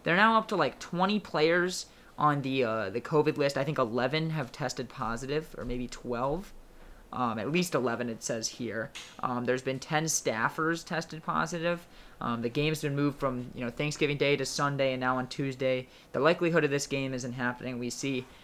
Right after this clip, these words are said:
um, the Steelers having a little bit of an outbreak. All the quarterbacks on Denver are hurt. Um, and a lot's going on with covid in the N F L. We were bound to have these issues.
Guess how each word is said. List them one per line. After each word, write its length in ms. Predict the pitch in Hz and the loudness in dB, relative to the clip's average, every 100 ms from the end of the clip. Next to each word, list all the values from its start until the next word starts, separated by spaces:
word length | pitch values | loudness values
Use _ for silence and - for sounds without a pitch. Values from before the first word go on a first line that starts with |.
| - - | -20 -6
um, 440 | 127 113 110 104 - - | -2 0 -2 -6 -12 -10
the 220 | - 127 | -4 -2
Steelers 500 | 120 - 156 151 151 | 0 -2 0 4 4
having 340 | 160 143 139 131 | 4 0 0 0
a 40 | |
little 200 | 131 143 | 0 2
bit 80 | 131 | 2
of 60 | 127 | 0
an 60 | |
outbreak. 540 | 120 127 - 127 127 - | 0 0 2 0 0 0
All 240 | 135 147 | 2 2
the 300 | 147 143 131 - - - | 2 0 0 -6 -20 -20
quarterbacks 600 | - 170 170 156 156 - | 0 4 6 4 2 0
on 140 | 123 - | -4 0
Denver 560 | 139 147 139 139 135 - - - | 2 2 4 4 4 -4 -18 -4
are 180 | 131 139 | 2 2
hurt. 480 | 139 131 131 - - - - - - | 6 4 4 -2 -18 -20 -20 -20 -6
Um, 360 | 120 117 117 - - | -2 -2 -2 -8 -4
and 440 | 143 143 139 110 - - - - | -2 0 -2 -6 -8 -16 -14 -6
a 120 | 170 | -2
lot's 400 | 202 226 233 - | 2 6 4 4
going 340 | 196 175 165 | 6 6 8
on 180 | 147 143 | 6 6
with 160 | 135 - | 4 0
covid 280 | - 131 127 | 2 2 2
in 100 | 120 | -2
the 100 | 120 | -4
N 100 | 113 | -6
F 140 | - | -6
L. 180 | 107 92 | -4 -4
We 360 | 82 87 156 | -4 -4 2
were 100 | 175 | 2
bound 340 | 160 170 185 190 | 4 4 4 4
to 60 | |
have 280 | 185 160 143 | 4 4 4
these 180 | 139 127 | 0 2
issues. 600 | 131 127 131 123 120 - | 0 0 -2 -2 -2 -6